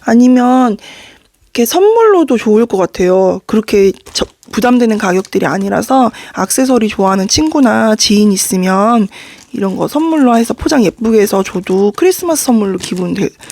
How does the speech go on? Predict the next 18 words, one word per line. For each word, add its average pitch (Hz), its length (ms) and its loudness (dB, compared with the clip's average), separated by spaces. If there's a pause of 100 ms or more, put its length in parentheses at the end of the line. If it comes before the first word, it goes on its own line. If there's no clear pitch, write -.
(120)
날 180 120 0
것 - 140 -2
같아요. - 300 -6 (380)
테무가 349 420 2
제가 180 260 0
볼 - 180 -2
때 247 260 0 (380)
쉬인이나 330 520 0
알리익스프레스보다는 208 1160 -4
확실히 254 380 0
배송이 190 360 0
빠르거든요. 254 640 0 (2750)
그러니까 - 140 -2
지금 240 600 0
배송이 226 400 0
많이 202 320 0
될 202 260 2
철이라서 302 840 0